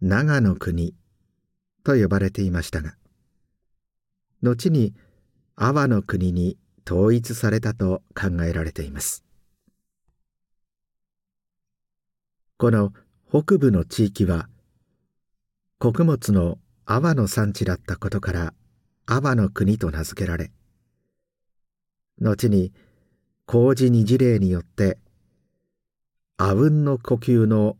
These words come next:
阿の字と、波の字が当てられました。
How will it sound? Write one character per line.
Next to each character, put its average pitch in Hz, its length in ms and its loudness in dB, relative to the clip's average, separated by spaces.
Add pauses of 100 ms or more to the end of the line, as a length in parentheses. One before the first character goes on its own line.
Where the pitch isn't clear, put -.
阿 85 140 -4
の 101 160 2
字 90 120 -10
と、 - 160 -8 (1500)
波 95 360 2
の 127 160 0
字 120 140 -4
が 110 260 0 (200)
当 85 100 -4
て 92 140 -2
ら 82 80 -4
れ 82 100 -6
ま 71 80 -10
し - 80 -14
た。 - 160 -12